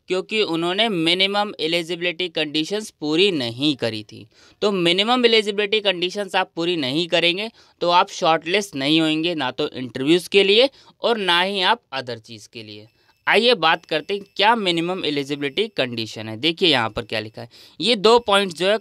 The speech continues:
काफ़ी इंपॉर्टेंट पॉइंट्स हैं जो कि आप लोगों को अच्छे से पता होने चाहिए।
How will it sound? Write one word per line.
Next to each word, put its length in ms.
काफ़ी 320
इंपॉर्टेंट 600
पॉइंट्स 320
हैं 140
जो 160
कि 160
आप 220
लोगों 240
को 100
अच्छे 380
से 140
पता 280
होने 260
चाहिए। 220